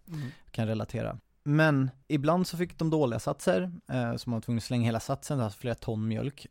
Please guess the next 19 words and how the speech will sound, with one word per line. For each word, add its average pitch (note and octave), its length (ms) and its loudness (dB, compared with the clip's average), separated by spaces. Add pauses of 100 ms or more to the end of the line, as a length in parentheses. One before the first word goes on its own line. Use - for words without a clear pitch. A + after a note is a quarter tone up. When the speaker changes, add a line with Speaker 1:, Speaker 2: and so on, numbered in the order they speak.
Speaker 2:
Eh, A2 220 0 (320)
och B2 340 0
det B2+ 160 -2
var C3 200 6 (120)
även C3 220 4
en A#2+ 460 2
del A#2+ 240 4
varians A#2+ 580 4
när A#2+ 80 0
det A#2 80 0
kom A2+ 180 -4
till A#2+ 120 -8
smak B2 360 0
och - 60 -20
konsistens A#2+ 640 -2
från A#2+ 140 -4
sats - 320 -6
till A#2 120 -8
sats. - 440 -6